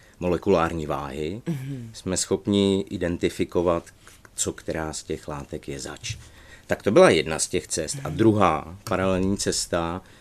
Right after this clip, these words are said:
Speaker 1: eh, během studia na vysoké škole jsem měl úraz mozku,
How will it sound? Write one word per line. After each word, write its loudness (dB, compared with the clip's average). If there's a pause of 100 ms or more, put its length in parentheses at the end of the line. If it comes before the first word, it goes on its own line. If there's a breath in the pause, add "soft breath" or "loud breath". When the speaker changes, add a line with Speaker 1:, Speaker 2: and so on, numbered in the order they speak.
(180 soft breath)
Speaker 1:
eh, 0
během 2
studia 4
na 0
vysoké 2
škole 2
jsem -2
měl 0
úraz -2
mozku, -4